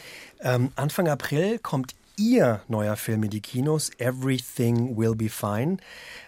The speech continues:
Auf der Berlinale war die Premiere. In dem Film geht es um einen jungen Schriftsteller, gespielt von James Franco, der eine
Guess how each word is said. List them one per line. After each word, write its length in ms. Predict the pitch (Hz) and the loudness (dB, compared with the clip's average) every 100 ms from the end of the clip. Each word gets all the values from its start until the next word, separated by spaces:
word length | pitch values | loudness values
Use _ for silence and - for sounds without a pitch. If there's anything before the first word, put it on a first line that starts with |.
| - | -12
Auf 120 | 123 | 0
der 100 | 135 | 2
Berlinale 800 | 123 127 127 113 131 175 180 170 - _ _ _ | 4 6 8 8 8 6 6 2 -10 _ _ _
war 160 | 120 | -6
die 100 | 117 | -4
Premiere. 840 | 123 - 113 104 107 139 170 190 185 - _ _ _ _ - | -4 -2 -2 -2 -2 -2 0 -2 -4 -10 _ _ _ _ -16
In 180 | 147 139 | -2 0
dem 100 | 143 | 2
Film 200 | 226 233 | 0 0
geht 200 | 196 165 | -4 -6
es 80 | |
um 120 | - 131 | -4 -2
einen 100 | 131 | 0
jungen 180 | 127 | 0
Schriftsteller, 500 | 117 180 - - 175 | -2 -8 -8 -6 -4
gespielt 320 | 139 - 151 143 | -6 -8 -10 -6
von 140 | 131 | -4
James 260 | 120 123 113 | -2 -2 -2
Franco, 540 | - 120 147 175 175 | -2 -2 0 -2 -2
der 160 | 147 120 | -2 0
eine 240 | 117 110 | 0 0